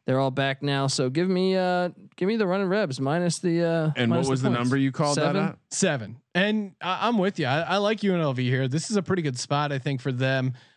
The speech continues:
Speaker 3: Like you said, beginning part of the back-to-back, but more so Fresno State is just not a good road team.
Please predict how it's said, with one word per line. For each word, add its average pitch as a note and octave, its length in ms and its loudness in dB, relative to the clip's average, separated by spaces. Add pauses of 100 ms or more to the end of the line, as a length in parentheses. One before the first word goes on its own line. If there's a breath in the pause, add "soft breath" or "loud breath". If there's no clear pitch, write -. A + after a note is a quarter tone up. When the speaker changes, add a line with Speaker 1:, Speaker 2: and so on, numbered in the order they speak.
(120)
Speaker 3:
Like D#3 160 0
you D3+ 80 0
said, D3 320 0
beginning D#3+ 280 0
part E3+ 280 0
of D3+ 280 -2
the C#3 80 -2
back-to-back, D3 800 -2
but E3 260 0 (340 soft breath)
more G#3 180 2
so G#3 200 0
Fresno G3+ 380 -2
State F3 260 0
is A#2+ 100 -6
just D3 220 -4
not C#3 240 0
a A#2+ 40 -2
good A2+ 160 -4
road A2+ 280 -2
team. A2 240 -8